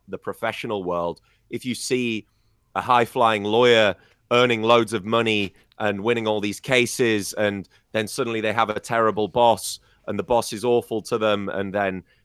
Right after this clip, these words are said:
they can't sleep for three days because of the stress of work. I mean, unless you know where they're from,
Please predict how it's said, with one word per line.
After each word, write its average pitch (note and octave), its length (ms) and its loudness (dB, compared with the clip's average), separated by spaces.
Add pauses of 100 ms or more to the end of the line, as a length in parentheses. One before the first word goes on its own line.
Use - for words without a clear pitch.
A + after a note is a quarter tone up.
they F#2+ 100 -6
can't G#2+ 280 -2
sleep B2 340 -6
for A2 180 0
three G#2+ 220 -4
days G#2 320 0
because F#2+ 300 -8
of F2 100 -10
the F#2 60 -12
stress - 380 -4
of G#2+ 80 -8
work. A2 400 0 (720)
I - 140 -2
mean, G3+ 260 -2 (220)
unless F#3+ 380 -2
you G3+ 100 -4
know D#3+ 200 4
where C#3+ 220 2
they're B2+ 140 0
from, A#2+ 580 -2